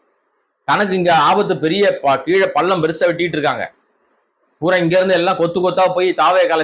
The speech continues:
சேர்ந்துகிட்டு இருக்காங்க அப்படின்னு ஒரு தகவல்லாம் வர்றது அவரால ஜீரணிக்க முடியல. விஜய் இப்ப போட்டு பயங்கரமா ஒரு பக்கம் வந்து,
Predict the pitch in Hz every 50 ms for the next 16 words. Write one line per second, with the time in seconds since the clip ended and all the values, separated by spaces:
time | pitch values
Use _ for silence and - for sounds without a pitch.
0 | 151 165 165 165 170 156 135 139 127 139 135 131 127 113 92 - - 104 120 151
1 | 180 208 185 165 - 147 139 156 170 165 160 160 156 147 143 135 131 131 147 185
2 | 175 151 143 160 175 165 139 170 190 202 190 180 139 131 131 127 120 117 107 113
3 | 113 120 117 - _ _ _ _ _ _ _ _ 156 160 175 247 240 214 180 135
4 | 139 131 - - 170 180 170 - - 180 151 120 98 117 123 143 151 165 165 165
5 | 151 135 147 160 160 147 175 175 - 214 208 196 196 208 233 247 262 254 254